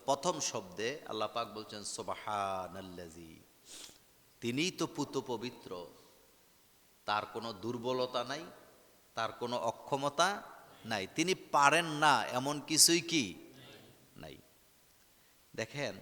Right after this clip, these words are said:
আল্লাহর কাছে অসাধ্য বলতে কোনো কিছু আছে? কঠিন বলতে কোনো কিছু আছে?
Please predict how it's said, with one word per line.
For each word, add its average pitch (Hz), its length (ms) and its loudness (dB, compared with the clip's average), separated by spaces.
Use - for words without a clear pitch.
আল্লাহর 143 360 12
কাছে 175 240 8
অসাধ্য 151 500 6
বলতে 156 300 4
কোনো 147 220 -2
কিছু 139 220 2
আছে? 113 400 2
কঠিন 180 380 8
বলতে 180 280 -2
কোনো 175 220 -8
কিছু 175 220 -6
আছে? 160 320 -8